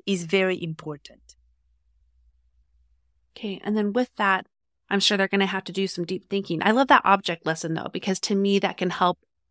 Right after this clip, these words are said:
Speaker 2: for someone who might have a hard time trying to dig back in the past or to try to bring that up to the forefront.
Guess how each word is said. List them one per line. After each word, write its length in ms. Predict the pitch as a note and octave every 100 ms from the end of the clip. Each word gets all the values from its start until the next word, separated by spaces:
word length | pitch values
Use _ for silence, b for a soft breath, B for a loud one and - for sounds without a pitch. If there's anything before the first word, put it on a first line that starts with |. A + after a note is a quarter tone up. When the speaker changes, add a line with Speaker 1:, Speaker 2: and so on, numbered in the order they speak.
| _ _ _
Speaker 2:
for 100 | G#3
someone 380 | G3 G3 F#3+ F#3
who 160 | F3+ F#3
might 280 | F#3 F#3+
have 140 | F#3+ F3+
a 40 |
hard 300 | E3 F#3 F3+
time 440 | - F#3 F3+ F3+ F3+
trying 260 | - F3+ E3
to 100 | D#3 _
dig 200 | E3+ E3
back 240 | D#3 D#3
in 80 | F3
the 80 | E3+
past 400 | - E3 D#3+ -
or 60 | D#3
to 160 | -
try 180 | - F3
to 80 | E3+
bring 200 | F3+ F3
that 100 | E3+
up 140 | -
to 80 | -
the 120 | E3+ -
forefront. 460 | E3+ E3 E3+ D3+